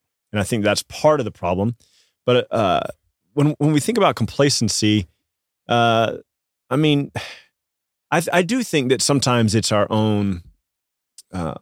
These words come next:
lack of drive. Um, but I, I, I think that there's a lack of drive sometimes because there's a, a, a lack of expectation or a lack of understanding of how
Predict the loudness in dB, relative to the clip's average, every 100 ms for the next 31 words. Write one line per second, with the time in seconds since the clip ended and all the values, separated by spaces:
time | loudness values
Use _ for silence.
0 | -6 -2 0 -2 -4 -4 -2 0 0 -2
1 | -6 -14 _ _ -10 -4 -2 -2 -4 -8
2 | -16 -6 0 2 2 -2 _ _ _ _
3 | _ _ _ _ -20 -20 _ -8 -8 -6
4 | -2 -2 -2 -2 0 0 0 2 2 2
5 | 0 2 2 2 0 -4 -4 -4 -2 0
6 | 0 -2 -2 -2 -2 -2 -2 -4 -2 2
7 | 2 2 0 -2 -2 -2 0 0 -2 -2
8 | -6 -4 -2 0 0 0 0 0 -4 0
9 | 0 0 0 0 2 0 0 -2 -2 -4
10 | -2 0 -2 -2 -4